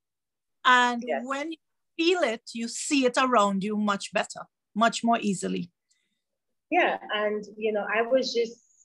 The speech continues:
Speaker 2: I, I couldn't run from the grief that I was feeling, even though I had the experience of giving birth to live children, and I went on to have these two children.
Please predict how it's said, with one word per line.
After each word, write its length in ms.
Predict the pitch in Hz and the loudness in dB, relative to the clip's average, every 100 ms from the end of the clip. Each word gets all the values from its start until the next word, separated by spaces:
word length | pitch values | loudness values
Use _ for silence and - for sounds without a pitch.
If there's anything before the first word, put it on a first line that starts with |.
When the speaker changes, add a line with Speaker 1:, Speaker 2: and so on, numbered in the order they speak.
| _ _ _ _ - | _ _ _ _ -2
Speaker 2:
I, 80 | 220 | 0
I 280 | 220 226 226 - | 2 0 -2 0
couldn't 320 | 285 277 202 | 0 0 -2
run 280 | 180 208 233 | -2 -2 -4
from 160 | 247 | -6
the 80 | 226 | -6
grief 180 | 233 240 - | -8 -6 -4
that 160 | 233 | -2
I 60 | 226 | 0
was 160 | 226 233 | -2 -6
feeling, 360 | 269 226 220 220 | -6 -4 -6 -6
even 300 | 214 247 233 | -4 0 2
though 160 | 220 | 4
I 260 | 208 202 196 - - - | 4 2 -2 -10 -12 -2
had 240 | 202 185 185 - - _ _ _ _ _ _ - _ _ _ _ _ _ _ - | 2 2 -2 -12 -20 _ _ _ _ _ _ -20 _ _ _ _ _ _ _ 4
the 100 | 190 | 4
experience 640 | 190 - 247 196 180 190 | 4 0 4 6 4 2
of 160 | 185 - - | -2 -2 2
giving 400 | 190 190 196 190 | 4 4 2 2
birth 340 | 180 180 185 | 0 0 -4
to 80 | 202 | -4
live 320 | 180 165 165 - - | 0 0 -2 -6 -8
children, 540 | 262 220 202 196 190 | -4 -4 -4 -2 -2
and 340 | 190 175 165 165 | -4 -6 -6 -6
I 100 | 156 | -2
went 160 | 160 165 | -2 -2
on 160 | 202 226 | -4 -6
to 80 | 220 208 | -6 -6
have 100 | 180 | -6
these 200 | - - | -10 -20
two 80 | 175 | -18
children. 360 | - 165 151 | -10 -8 -8